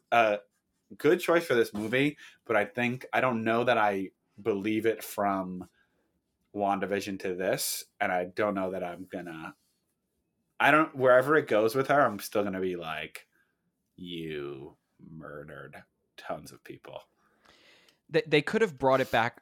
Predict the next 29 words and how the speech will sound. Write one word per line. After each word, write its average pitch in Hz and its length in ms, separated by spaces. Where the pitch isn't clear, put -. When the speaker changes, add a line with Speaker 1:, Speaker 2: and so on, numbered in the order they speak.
Speaker 2:
They 135 120
could 170 160
have 139 260
solidified 113 640
a 98 40
little 98 220
bit 101 140
more 92 520
the 90 120
corruption 87 640
that 87 160
the 95 80
Darkhold 87 440
had, 107 120
because 110 200
they, 104 140
like, 101 200
mentioned 104 460
it 127 100
a 135 40
lot 131 340
and 101 120
they 95 80
showed 101 300
it 95 80
with 95 120
Sinister 98 420
Strange, 104 520
but 98 200